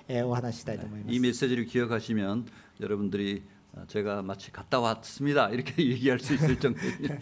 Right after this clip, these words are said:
Speaker 1: <laughs> だから、この、この部分だけでも分かっていたら、「あー、私はラブサンタに行ってきた」と同じぐらいの恵みがあると思います。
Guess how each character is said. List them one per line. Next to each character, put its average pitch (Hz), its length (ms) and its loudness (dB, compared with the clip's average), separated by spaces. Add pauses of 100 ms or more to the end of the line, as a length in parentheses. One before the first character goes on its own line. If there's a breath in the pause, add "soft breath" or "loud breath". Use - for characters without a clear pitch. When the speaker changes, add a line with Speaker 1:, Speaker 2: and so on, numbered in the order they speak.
(160)
Speaker 1:
<laughs> - 220 -10
だ 165 120 2
か 151 80 4
ら、 147 60 2
こ 202 100 0
の、 220 280 4 (100)
こ 247 100 2
の 277 80 0
部 302 120 -4
分 269 180 -2
だ 226 100 2
け 233 100 2
で 226 80 2
も 170 120 -2
分 160 120 2
か 151 80 2
っ 151 80 -2
て 165 80 -2
い 151 40 -4
た 160 100 -2
ら、 151 120 -2 (160 loud breath)
「あ 156 200 4
ー、 - 20 0
私 151 280 0
は 156 60 4
ラ 151 100 4
ブ 175 80 0
サ 226 140 4
ン 190 40 -4
タ 170 100 2
に 156 160 -4
行 151 80 -6
っ 151 40 -10
て 190 100 0
き 190 60 -8
た」 160 220 0 (100)
と 370 300 2
同 185 80 -2 (160)
じ 233 160 -6
ぐ 247 100 -4
ら 269 160 6
い 151 140 4
の 190 260 2
恵 147 100 2
み 147 180 0
が 165 100 2
あ 180 40 2
る 160 80 0
と 143 60 -4
思 117 140 -4
い 113 60 -6
ま 117 140 -8
す。 - 300 -16